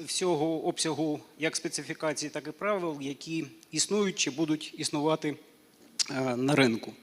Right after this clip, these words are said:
Якщо казати про практичні дії,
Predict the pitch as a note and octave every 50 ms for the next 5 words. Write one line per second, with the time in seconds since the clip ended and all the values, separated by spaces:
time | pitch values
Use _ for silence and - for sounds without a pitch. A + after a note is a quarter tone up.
0 | - - - - - - - - _ - _ _ _ _ _ _ _ _ _ _
1 | _ _ _ _ _ _ _ _ _ _ _ _ D#3 E3+ E3 - C4 C4 - G#3+
2 | F3 G3 A#3 A3+ - G#3 - - - F3 F#3 F#3+ G3 G3 F#3+ E3 - - - -
3 | - - - - - - - - - _ - F3 G3 - - - G#3+ F3 - -
4 | - E3+ D#3+ D3 A#2+ A2+ C3 C#3+ C3+ B2 C3+ F3 G#3+ A3